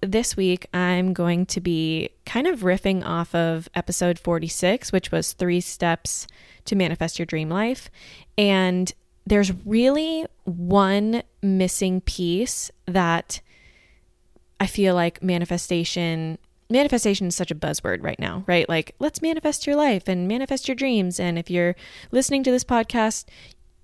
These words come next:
you've heard manifestation, you have some type of process, you know,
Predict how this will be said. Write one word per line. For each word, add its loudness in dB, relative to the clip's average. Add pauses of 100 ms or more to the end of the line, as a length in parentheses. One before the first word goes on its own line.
(140)
you've 0
heard 4
manifestation, 0
you 2
have 0
some -4
type -6
of -4
process, 0
you 2
know, 2